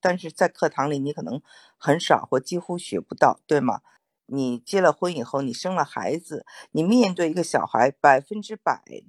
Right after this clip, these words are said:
的完全依赖你，这颗生命完全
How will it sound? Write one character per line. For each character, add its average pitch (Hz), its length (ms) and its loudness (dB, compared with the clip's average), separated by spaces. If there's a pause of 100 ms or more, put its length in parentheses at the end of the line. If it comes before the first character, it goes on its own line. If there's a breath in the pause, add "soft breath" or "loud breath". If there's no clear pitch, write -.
(100)
的 147 280 -2
完 175 200 -2
全 170 340 -12
依 185 60 -10
赖 156 200 -4
你， - 380 -18
这 208 140 -8
颗 202 180 -4
生 226 280 -2
命 202 200 -4
完 135 180 0
全 185 220 -8